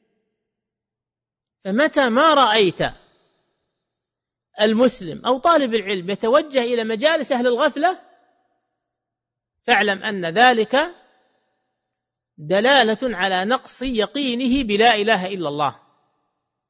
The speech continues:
وغفلته. ثم قال: "وكره مخالطة أهل الحق"، يبغض مجالسة العلماء، ربما يذهب كل مكان،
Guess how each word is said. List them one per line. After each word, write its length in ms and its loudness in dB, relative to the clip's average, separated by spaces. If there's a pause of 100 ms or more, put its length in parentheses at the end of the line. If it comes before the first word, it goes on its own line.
(840)
وغفلته. 600 0 (3250)
ثم 200 -6
قال: 440 -2
"وكره 680 0
مخالطة 1040 0
أهل 280 -2
الحق"، 420 -4 (1900)
يبغض 380 2
مجالسة 420 -2
العلماء، 520 -6 (1160)
ربما 540 0
يذهب 340 4
كل 260 -4
مكان، 500 -4